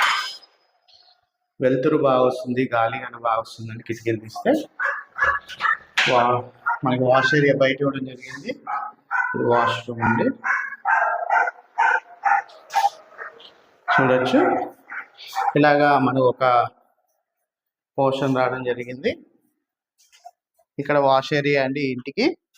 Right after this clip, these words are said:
ఎవరికాలి సపరేట్ సపరేట్గానే ఉన్నాయండి, ఇబ్బంది ఏం లేదు. And ఇదొక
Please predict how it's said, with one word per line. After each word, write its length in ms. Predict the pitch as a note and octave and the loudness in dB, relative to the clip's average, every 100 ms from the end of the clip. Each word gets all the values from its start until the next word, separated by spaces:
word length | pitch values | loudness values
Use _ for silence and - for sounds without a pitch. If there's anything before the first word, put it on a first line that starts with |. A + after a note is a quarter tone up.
| _ _ _ _ _ _ _ _ - | _ _ _ _ _ _ _ _ -2
ఎవరికాలి 440 | C#3 C#3+ D3 E3 | 2 2 2 -2
సపరేట్ 360 | E3+ E3 E3 E3 | 0 -2 -2 -2
సపరేట్గానే 520 | E3+ E3 E3 D#3 D#3 | -2 -2 -2 0 0
ఉన్నాయండి, 340 | D#3 D3+ D3 E3+ | 0 -2 -2 -2
ఇబ్బంది 300 | C#3 C#3+ D3 | -2 0 0
ఏం 80 | C#3+ | 0
లేదు. 260 | C3+ C3 A#3+ - _ _ _ _ _ _ _ _ _ _ _ _ _ _ - _ _ _ _ - _ _ _ _ - | 2 0 -2 -6 _ _ _ _ _ _ _ _ _ _ _ _ _ _ -20 _ _ _ _ -20 _ _ _ _ -6
And 220 | C#3 C#3+ C3 A#2 - _ - - - _ - _ _ _ _ - _ - | 0 4 4 2 -2 _ -20 -18 -18 _ -20 _ _ _ _ -20 _ -2
ఇదొక 320 | C#3+ D3 D3 | 2 2 4